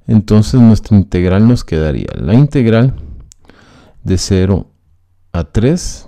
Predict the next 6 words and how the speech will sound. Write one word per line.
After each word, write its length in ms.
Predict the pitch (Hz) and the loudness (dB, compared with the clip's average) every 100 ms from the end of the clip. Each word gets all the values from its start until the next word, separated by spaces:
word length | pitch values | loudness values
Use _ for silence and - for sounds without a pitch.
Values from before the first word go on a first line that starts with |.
| - | -12
de 200 | - 98 | -6 -6
setenta 760 | - 95 - - 98 92 - 80 | -6 -8 -8 0 2 2 0 -6
y 80 | 65 | -4
ocho 320 | 73 - - | -8 -8 -4
mil 400 | 76 113 147 160 - - - - _ _ _ _ _ _ _ _ | 2 4 4 0 -4 -18 -20 -20 _ _ _ _ _ _ _ _
cuatrocientos 1120 | - 123 135 143 139 113 107 120 - 170 - | -6 -4 -4 -6 -4 2 4 4 0 -8 -8